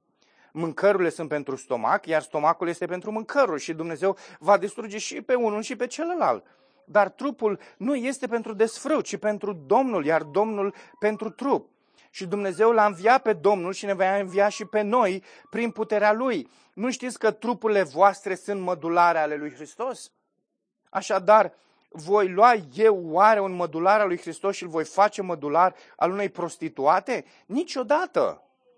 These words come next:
Sau nu știți că, că cel ce se alipește de o prostituată este un singur trup cu ea? Căci este spus, „Cei doi vor deveni un singur trup”? Dar cel ce se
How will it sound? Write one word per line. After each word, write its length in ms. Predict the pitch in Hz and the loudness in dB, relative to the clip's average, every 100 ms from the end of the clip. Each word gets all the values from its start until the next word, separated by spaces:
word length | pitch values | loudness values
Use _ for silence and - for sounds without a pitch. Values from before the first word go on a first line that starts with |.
| _ _ _ _ _ | _ _ _ _ _
Sau 200 | - 233 | 0 2
nu 160 | 269 320 | 2 -6
știți 320 | - 262 - | -6 -10 0
că, 200 | 233 196 _ _ | 0 0 _ _
că 120 | - | 0
cel 280 | 220 - 269 | 0 2 -4
ce 200 | 240 247 | -4 -8
se 200 | 220 - | -6 2
alipește 580 | 208 202 208 - 262 247 | 4 4 0 -4 -6 -2
de 80 | 208 | 0
o 80 | 196 | 0
prostituată 600 | 196 185 196 196 214 202 | 0 -10 -2 0 2 0
este 160 | - | -4
un 120 | 185 | -6
singur 400 | 156 202 208 180 | -6 -8 -4 -6
trup 320 | 143 185 214 175 | -6 -6 -6 -6
cu 140 | 180 | -12
ea? 300 | 143 139 202 | 0 2 2
Căci 240 | 226 185 | 0 -4
este 220 | 202 196 220 | -4 -4 -8
spus, 360 | - 254 220 - - - | -6 -6 -6 -10 -20 -20
„Cei 220 | - 208 185 | -4 -2 0
doi 240 | 190 214 | 4 4
vor 180 | 190 185 | 4 0
deveni 280 | 165 160 180 | 0 -4 -4
un 120 | 185 | -6
singur 380 | - 180 151 131 | -8 -6 -6 -6
trup”? 440 | 131 185 320 _ _ _ _ _ _ _ _ _ _ _ _ _ _ - - - | -2 -2 -2 _ _ _ _ _ _ _ _ _ _ _ _ _ _ -20 -20 -2
Dar 240 | 180 170 | 2 2
cel 240 | - 233 | 2 -2
ce 140 | 240 226 | -2 -6
se 260 | - 196 | -2 -2